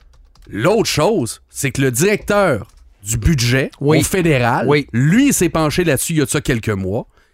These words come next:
Speaker 1: Et en dehors, euh, contrairement à ce que la spin libérale disait, ce qui était ce qu'André Noël vient de répéter, là, la spin libérale, la réalité, c'est que les familles canadiennes sont perdants avec la taxe du carbone.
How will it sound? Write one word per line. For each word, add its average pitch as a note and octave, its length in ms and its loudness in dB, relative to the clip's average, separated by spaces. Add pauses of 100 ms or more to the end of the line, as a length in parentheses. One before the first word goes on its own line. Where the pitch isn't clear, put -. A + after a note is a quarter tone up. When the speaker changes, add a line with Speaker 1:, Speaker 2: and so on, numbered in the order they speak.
(200)
Speaker 1:
Et D#3+ 380 2 (720)
en E3 120 2
dehors, F#3 360 4
euh, A#2 180 -4
contrairement F#3 460 0
à F#3 60 0
ce - 100 -4
que F3 60 0
la C#3+ 140 2
spin - 320 -2
libérale E3 540 0
disait, B2 460 -2 (440)
ce - 120 -20
qui A#2+ 100 -4
était B2 180 -2
ce - 80 -4
qu'André A2 320 0
Noël A2+ 280 2
vient A2 140 0
de A2 100 0
répéter, G#2+ 440 -2
là, G3 160 -8
la A2 100 -8
spin - 200 -6
libérale, G2+ 480 -4 (840)
la F#2 100 -6
réalité, D#3 560 0
c'est B2 140 -4
que - 80 -4
les C3 80 0
familles D3+ 360 0
canadiennes C#3 680 0 (100)
sont C3+ 240 -2
perdants C3+ 560 -2
avec G2 240 -6
la G2+ 140 -4
taxe F#2 200 -6
du - 40 -8
carbone. F#2 340 -6